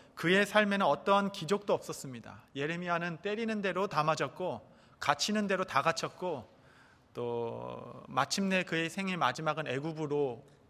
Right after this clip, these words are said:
포로로 끌려가서 그의 생을 마감하기까지 하나님은 그의 생활, 그와 늘 가까이 하셨음에도 불구하고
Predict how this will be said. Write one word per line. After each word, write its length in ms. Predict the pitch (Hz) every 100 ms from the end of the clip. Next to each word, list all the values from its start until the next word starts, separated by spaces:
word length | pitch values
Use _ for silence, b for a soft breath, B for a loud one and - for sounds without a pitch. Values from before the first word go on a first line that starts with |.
| -
포로로 360 | 214 220 190
끌려가서 800 | 185 202 190 156 143 - 185 220 B B B
그의 160 | - 143
생을 300 | 139 175 170
마감하기까지 1200 | 139 123 160 156 156 160 156 131 156 156 113 b b b b
하나님은 480 | - 196 196 190 180
그의 240 | 160 156 156
생활, 380 | 170 160 156
그와 320 | - 139 143 123
늘 300 | 143 175 190
가까이 380 | - - 165
하셨음에도 540 | 165 - - 165 151 143
불구하고 880 | - 139 131 151 143 123 160 208